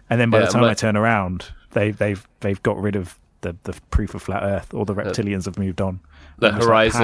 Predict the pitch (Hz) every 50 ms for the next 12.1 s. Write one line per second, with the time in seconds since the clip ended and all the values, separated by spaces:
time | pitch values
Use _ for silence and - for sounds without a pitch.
0 | 107 85 80 85 - - 113 104 104 95 87 87 82 85 85 - _ - - _
1 | _ _ - - 120 - - 147 139 123 - 113 123 123 123 120 117 113 110 107
2 | 101 101 101 101 - - 113 101 98 98 104 98 98 107 101 - - 113 101 -
3 | 110 104 101 98 104 107 104 - - 107 104 - - - - - - - 101 98
4 | 95 - 104 101 - - 104 98 - - - 101 98 - - - - 107 98 95
5 | 92 - - - - - 104 101 95 98 98 98 98 98 95 - - - 98 101
6 | 101 98 95 95 95 - - - - - - - - - _ _ - - - -
7 | 508 453 - - - - 208 185 139 117 - 196 - - - - - - 202 190
8 | - - 151 - - 240 170 131 123 117 - - 160 170 151 151 151 156 - -
9 | - 156 160 165 151 139 151 151 143 131 120 117 120 110 - 120 113 - - 135
10 | 123 104 123 127 135 127 120 131 - 117 - - - - - - 131 139 135 131
11 | 123 117 110 101 113 - 104 110 117 123 123 120 117 110 101 101 95 90 87 87
12 | 87